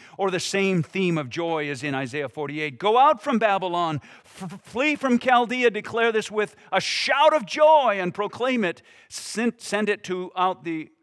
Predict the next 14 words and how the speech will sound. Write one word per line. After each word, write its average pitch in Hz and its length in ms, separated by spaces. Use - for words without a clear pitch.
to 170 100
the 156 260
ends 185 240
of 190 80
the 170 160
earth. 135 240
Say, 160 300
'The 147 120
Lord 151 260
has 151 180
redeemed 113 520
his 143 180
servant 127 380
Jacob.'" 107 440